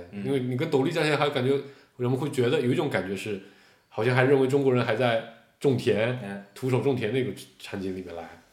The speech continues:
Speaker 2: 啊、但，但我就在想，那比如咱们现在流行的棒球帽也好，包括能流行贝雷帽，对吧？流行那个窄檐的这个礼帽，
Speaker 1: 嗯。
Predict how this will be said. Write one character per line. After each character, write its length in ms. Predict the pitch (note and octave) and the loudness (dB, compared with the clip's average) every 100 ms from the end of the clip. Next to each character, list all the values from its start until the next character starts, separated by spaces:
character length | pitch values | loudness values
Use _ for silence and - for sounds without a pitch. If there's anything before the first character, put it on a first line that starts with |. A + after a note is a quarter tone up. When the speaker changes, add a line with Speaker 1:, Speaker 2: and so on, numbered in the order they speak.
| _ _ _ - F#2+ | _ _ _ -12 -10
Speaker 2:
啊、 100 | E2+ - - - _ _ | -10 -16 -20 -20 _ _
但， 160 | G#3+ G3+ - - - _ | 0 0 -2 -16 -20 _
但 100 | G#3+ | 0
我 120 | F3 | 4
就 40 | G3+ | 4
在 120 | A#3 | 4
想， 380 | - B2+ B2 - | 2 -2 -2 -4
那 180 | E3+ E3+ - - _ | -2 -2 -4 -18 _
比 80 | B2+ | -2
如 140 | C3+ D3+ - | -2 -4 -2
咱 100 | - | -2
们 80 | |
现 100 | C#3+ | 0
在 60 | C3+ | 0
流 60 | C3 | 0
行 100 | C3+ | -2
的 80 | |
棒 180 | B2+ C3+ | 0 -2
球 100 | A#2+ | -2
帽 200 | A#2+ B2 | -2 -2
也 80 | G#2 | -2
好， 140 | G2 | -4
包 180 | A2 C#3 | -2 0
括 80 | C3+ | 2
能 160 | A#2 A2+ | 0 -2
流 80 | A#2 | -2
行 180 | B2 B2 | -4 -2
贝 140 | A#2+ | -2
雷 140 | G#2 | -2
帽， 280 | G#2+ A2+ G2 | -2 -2 -2
对 100 | G2 | -4
吧？ 100 | F#2+ | -4
流 140 | F#2 A2 | -6 -6
行 220 | G#2 G#2+ | -6 -4
那 120 | G#2 | -4
个 300 | G2 F#2+ F#2+ - _ _ _ _ - - - | -4 -6 -8 -16 _ _ _ _ -20 -20 -4
窄 160 | G#2 | -2
檐 280 | G2+ G2+ G#2 | 0 -2 -2
的 220 | D3 D3 | 0 -2
这 100 | G#2+ | -2
个 80 | G#2+ | -4
礼 200 | G2 F#2+ | -6 -6
帽， 280 | F#2 C#3+ - A2+ | -4 -4 -4 -8
Speaker 1:
嗯。 300 | A2 G2 | -10 -10